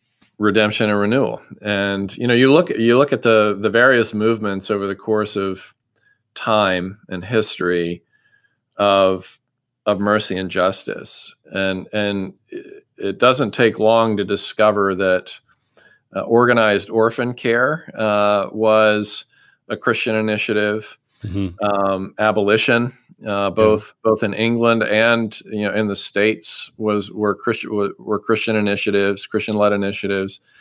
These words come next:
Speaker 1: Every Ivy League university except for one was founded by Christian ministers and lay people, uh, due to a lack of education. Uh, it's the problem that was noticed there.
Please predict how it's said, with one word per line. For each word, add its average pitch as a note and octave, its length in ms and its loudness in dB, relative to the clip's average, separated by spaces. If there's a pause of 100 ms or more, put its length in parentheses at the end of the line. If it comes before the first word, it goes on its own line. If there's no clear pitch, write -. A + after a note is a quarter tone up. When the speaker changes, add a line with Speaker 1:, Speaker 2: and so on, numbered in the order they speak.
(580)
Speaker 1:
Every C3 240 4
Ivy C3+ 260 4
League C3 200 2
university A#2+ 640 0
except A2+ 340 -2
for G#2 120 -2
one G#2+ 360 0
was G2+ 180 -4
founded G#2 440 -2
by G#2 160 2
Christian G2+ 400 -8
ministers G2+ 460 -8
and F#2 120 -10
lay G2 180 -4
people, G#2 520 -10 (160)
uh, F#2+ 480 -2 (200)
due G#2+ 140 -2
to G#2+ 100 2
a G#2 60 4
lack G2 340 4
of F#2+ 400 -6 (120)
education. F#2+ 760 -2 (140)
Uh, G2 360 2 (100)
it's - 140 -20
the G2+ 60 -16
problem G2+ 440 2
that - 120 -6
was A2 200 -6
noticed G#2+ 420 -2
there. A2+ 420 4